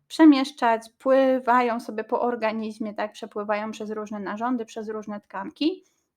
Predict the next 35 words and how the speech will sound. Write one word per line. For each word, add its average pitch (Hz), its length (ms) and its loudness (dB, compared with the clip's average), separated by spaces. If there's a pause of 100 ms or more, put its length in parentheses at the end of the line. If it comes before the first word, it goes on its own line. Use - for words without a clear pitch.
więc, 302 460 8
no, 254 120 -2
tutaj 254 440 -2
aż, - 400 -2
em, 220 540 -4
prosi 269 320 0
się 226 180 -2
o 220 80 0
to, 240 140 -6
żeby 220 240 -4
one 226 200 -4
coś 220 180 -18
transportowały. 220 800 -4 (840)
No 262 100 2
i 302 60 8
oczywiście 277 520 2
główną 254 440 0
funkcją 254 420 -2
krwi 240 280 -6
jest 233 200 -6
funkcja 240 260 -8
transportowa, 220 800 -4 (600)
a, 220 360 2
m, 226 280 -6
różne 262 360 2
substancje, 330 540 2
które 214 480 -2
są 254 260 -6
przez - 300 -12
krew 262 220 -6
transportowane, 233 920 -4
no, 294 100 -2
są 294 180 2
tak 330 200 2
różnorodne, 262 800 0